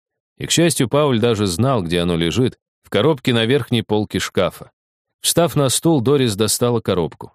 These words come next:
сняла крышку и почувствовала облегчение. Несмотря на болезнь, брат сохранил способность к системному мышлению. В коробке хранились дипломы и другие аккуратно рассортированные важные документы.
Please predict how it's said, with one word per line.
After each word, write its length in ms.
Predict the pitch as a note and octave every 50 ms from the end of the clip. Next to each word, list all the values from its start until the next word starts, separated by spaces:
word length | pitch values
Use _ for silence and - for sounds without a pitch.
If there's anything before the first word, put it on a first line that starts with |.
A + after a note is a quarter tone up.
| _ _ _
сняла 360 | - - G#2+ G#2 A2+ C3+ C3+
крышку 400 | B2 - G#2+ B2 B2+ - - A#2+ G#2
и 40 | F#2
почувствовала 640 | - F2+ - - C3+ C3+ - - A#2+ A2+ G#2 G2+
облегчение. 640 | F#2 E2+ F2 F2 - - - G#2 G2+ D#2+ - - - _ _ _ _ _ _ _ _ -
Несмотря 500 | C#2 - - F#2 F#2+ G2+ - B2+ D#3+ E3
на 100 | D3 C#3+
болезнь, 560 | B2 A2+ A2 G2+ G2 A2+ C3+ B2 G#2 G#2 F2+
брат 300 | D#2+ D#2 G#2 A#2+ B2 -
сохранил 500 | - G#2 - - F#2 F#2 F#2+ G#2+ B2 B2+
способность 720 | - - - - - - A2 A#2 G#2 G#2 G2 F2+ - - -
к 60 | - -
системному 680 | - B2+ A2+ - - G#2 G2 F#2+ F#2 F#2 F2+ F2 F2
мышлению. 560 | F2 E2+ E2 - - F#2 F2 E2 C#2+ - - _ _ _ _ _ _ _ _
В 40 | -
коробке 400 | - - C#3+ E3+ D#3+ - - A2+
хранились 520 | - A2+ G#2+ A2 B2+ B2+ A2+ G#2 F2+ D#2 D#2
дипломы 500 | F#2 E2 - A#2 C#3 D#3 D3+ B2+ A2 G2
и 40 |
другие 360 | E2 E2+ F2 F2 A2 C#3+ C#3 G#2+
аккуратно 460 | - - F#2 G#2 A2+ - - G2 F#2
рассортированные 840 | F2+ - - - D#2+ - - E2 F2+ G#2+ A2 G#2 G2+ F#2+ F#2 F2+ D#2+
важные 400 | D#2 F#2 F2+ E2+ D#2+ F2+ E2+ D#2+
документы. 640 | D#2 D#2 - - D2 C#2 C2 B1+ A#1+ - - -